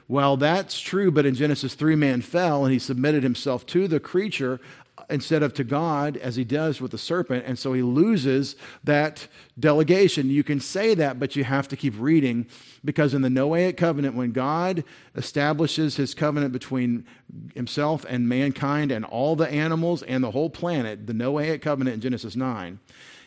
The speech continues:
he says that he wants them to go subdue and reign. He continues that stewardship, that delegation. And, um, I'm, I'm all done with sociology. There, there's no way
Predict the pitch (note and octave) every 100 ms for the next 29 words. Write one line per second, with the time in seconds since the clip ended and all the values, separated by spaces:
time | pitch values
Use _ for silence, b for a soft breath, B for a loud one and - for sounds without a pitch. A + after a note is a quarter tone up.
0 | - C#3 - F3 F3 D3 D3+ A#2+ C#3 B2+
1 | C3 C3 C3+ D3 C3+ C3 B2 B2+ A#2 A#2+
2 | A#2+ C3+ B2 A2+ A2+ - F3 F3 A#2 A2
3 | A2+ - B - B2 A2 - - D3+ C3
4 | A2 A2+ A2 G#2+ B2 A2 A#2 A#2+ - -
5 | A#2+ b b b b b - A#2 B2 B2
6 | A#2 A2 G2+ - _ _ _ - A#2 -
7 | - F#2 G2+ - - - A#2+ C3+ B2+ A2
8 | C3 C3+ C#3 D3 D3+ B2+ C#3 B2 B2 A#2
9 | B2+ G#2+ G2+ G2+ A2+ F#2+ A#2 A2+ A2 C3
10 | C3+ C#3 D3 A#2 G2 A2